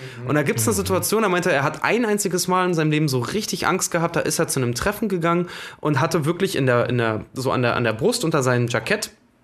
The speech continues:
Speaker 2: eine geladene, entsicherte Waffe. Und einer, ein deutscher General, ein ziemlich hoher General, kam rein und meinte zu ihm,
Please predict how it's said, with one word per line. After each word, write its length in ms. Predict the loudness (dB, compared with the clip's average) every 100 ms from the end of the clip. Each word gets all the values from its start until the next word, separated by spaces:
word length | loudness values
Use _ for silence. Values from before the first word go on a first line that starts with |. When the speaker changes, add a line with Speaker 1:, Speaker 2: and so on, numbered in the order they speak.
| _ _ -20 -8
Speaker 2:
eine 140 | -2 2
geladene, 500 | 2 2 2 0 0
entsicherte 500 | 0 0 -2 -2 0
Waffe. 340 | 0 0 -4 -12 -20 -20 -20 -20 -20 _ _ _
Und 440 | -2 0 2 0 0
einer, 320 | 0 2 2
ein 160 | 2 2
deutscher 280 | 2 0
General, 400 | 0 0 0 0
ein 80 | 0
ziemlich 240 | 0 -2 0
hoher 140 | 0
General, 560 | 0 0 2 2 0 0
kam 180 | -2
rein 180 | 0 2
und 60 | 2
meinte 220 | 0 -2
zu 160 | -4 -2
ihm, 280 | 0 -2